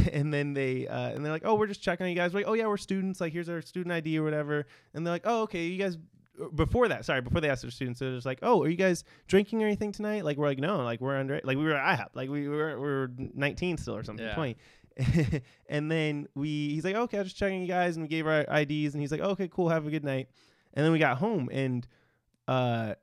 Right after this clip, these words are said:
Speaker 1: you know, it just was another day. Like, I, like, I got pulled over eleven times in my first semester, at co-, my first nine months at college.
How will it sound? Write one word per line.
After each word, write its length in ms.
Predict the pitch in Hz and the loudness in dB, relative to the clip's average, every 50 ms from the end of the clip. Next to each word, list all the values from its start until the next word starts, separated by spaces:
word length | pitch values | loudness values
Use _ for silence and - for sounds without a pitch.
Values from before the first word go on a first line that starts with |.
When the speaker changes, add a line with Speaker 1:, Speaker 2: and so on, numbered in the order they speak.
| _ _ _ | _ _ _
Speaker 1:
you 80 | 131 123 | -4 -4
know, 160 | 110 113 - | -4 -4 -4
it 80 | 131 | -4
just 200 | 123 135 131 - | -4 -4 -6 -4
was 220 | 135 127 117 - - - _ - | -6 -8 -8 -10 -14 -16 _ -4
another 320 | 120 120 120 113 117 117 | -2 -2 -2 -2 -2 -2
day. 260 | 113 160 180 143 107 | 0 0 0 0 0
Like, 160 | 80 117 - - - | -4 -6 -8 -4 -4
I, 120 | 131 82 | -2 -2
like, 220 | 104 123 - 127 | -2 -4 -4 -4
I 120 | 113 135 147 | -2 0 0
got 100 | 127 110 | 0 0
pulled 160 | 117 131 127 | 0 0 0
over 280 | 120 113 113 110 110 - _ _ _ _ - - - - | 0 -2 -4 -8 -8 -10 _ _ _ _ -20 -20 -10 -6
eleven 360 | 131 127 135 131 120 123 123 | -2 2 2 2 2 0 -4
times 320 | 139 143 120 87 - 117 - | -4 -4 -6 -6 -8 -10 -8
in 60 | 120 | -6
my 80 | 117 110 | -4 -4
first 240 | - 110 107 - - | -2 -4 -4 -6 -6
semester, 460 | 113 110 107 - - - - 98 - - | -6 -6 -6 -8 -8 -10 -12 -14 -12 -12
at 140 | 120 117 120 | -12 -12 -10
co-, 140 | 113 110 127 | -10 -6 -4
my 100 | 131 131 | -2 0
first 260 | - 139 120 - - _ | 0 -2 -2 -4 -12 _
nine 300 | - 143 135 120 117 110 | -8 -6 -4 -4 -4 -6
months 220 | 110 107 - - - | -8 -10 -12 -14 -16
at 80 | - | -12
college. 340 | - - 104 90 117 - _ | -10 -10 -10 -10 -12 -16 _